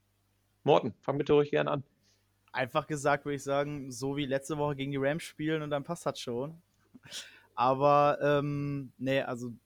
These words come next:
Speaker 2: wie, wie wir schon vorher erörtert haben, vielleicht ein bisschen, äh, gucken. Bosa und vor allem, äh, wer ist der andere nochmal? Jetzt bei den forty-niners bin ich mir nicht ganz so sicher, weil wir gar keinen Fan von, äh, in unserer Gruppe haben. Wir haben eigentlich nur Seahawks und Rams-Fans hier,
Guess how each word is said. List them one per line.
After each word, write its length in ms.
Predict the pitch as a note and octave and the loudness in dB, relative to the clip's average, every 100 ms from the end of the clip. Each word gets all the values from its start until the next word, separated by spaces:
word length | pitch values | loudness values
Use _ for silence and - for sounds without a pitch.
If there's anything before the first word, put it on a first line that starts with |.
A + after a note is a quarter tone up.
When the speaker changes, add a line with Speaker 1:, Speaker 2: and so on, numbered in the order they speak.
| _ - | _ -16
Speaker 2:
wie, 140 | A#2 G#2 | -14 -10
wie 100 | B2+ | -8
wir 80 | C#3+ | -6
schon 340 | - C#3 B2+ - _ | -4 -6 -6 -12 _
vorher 260 | C#3 C#3 | 0 2
erörtert 320 | C3 D3 C#3 | 0 -4 -4
haben, 420 | C3+ C3 C3 B2+ A#2+ | -4 -4 -4 -6 -8
vielleicht 280 | B2+ C3 _ | -8 -8 _
ein 60 | A#2 | -12
bisschen, 640 | C3+ - C3+ C3 C3 C3 | -12 -8 -6 -6 -6 -8
äh, 560 | B2 B2 B2+ B2 A#2+ A#2+ | -6 -6 -6 -6 -8 -10
gucken. 460 | - C#3 D3 C#3+ C#3+ - _ _ _ _ _ | -10 -10 -8 -8 -10 -14 _ _ _ _ _
Bosa 580 | C3 D#3 - D3+ C#3+ C#3+ | 4 6 6 8 10 10
und 340 | C3+ C3+ C3 | 8 2 0
vor 160 | - B2+ | 0 2
allem, 400 | C3 C3 C3+ C3 | 4 4 2 2
äh, 300 | B2+ B2+ B2 | 2 4 2
wer 100 | B2 | 0
ist 100 | - | -2
der 60 | |
andere 200 | C3 C#3 | -4 -2
nochmal? 400 | C3+ C3 C3+ C3+ | -4 -2 0 0
Jetzt 320 | B2+ - - - | -2 -6 -14 -6
bei 100 | C3 | -4
den 100 | C3+ | 0
forty-niners 460 | D#3 D3+ D3+ E3+ | 0 0 0 0
bin 80 | - | 0
ich 60 | D3+ | -2
mir 80 | D#3+ | -2
nicht 100 | D#3 | 0
ganz 160 | D3+ | 0
so 80 | C#3 | 0
sicher, 240 | C#3+ D3 B2+ | 0 2 2
weil 160 | A#2+ | 0
wir 140 | B2+ A#2 - | -2 -4 -8
gar 120 | C3+ | -14
keinen 200 | - B2+ | -8 -8
Fan 420 | - C#3+ C#3 C#3+ A#2+ | -2 0 0 -2 -6
von, 380 | C#3+ C3+ C3 | -4 -4 -4
äh, 320 | A#2+ A#2+ B2 A#2+ | -6 -4 -4 -4
in 80 | |
unserer 580 | A#2+ C3 B2+ B2 A#2 A#2 | -6 -4 -2 -2 -4 -8
Gruppe 240 | C3 D3 B2 | -10 0 0
haben. 400 | A2 A#2+ C#3 - _ _ - - _ | 0 -2 -4 -10 _ _ -20 -20 _
Wir 80 | A2+ | -6
haben 100 | A#2+ | -4
eigentlich 160 | C3+ | -4
nur 100 | C3+ | -4
Seahawks 460 | B2 - D3+ C#3 - | -8 -4 0 0 -2
und 140 | B2 | -4
Rams-Fans 500 | C3+ D#3+ - A#2 A#2 | -4 -6 -8 -10 -10
hier, 320 | - A#2+ C3+ | -8 -6 -6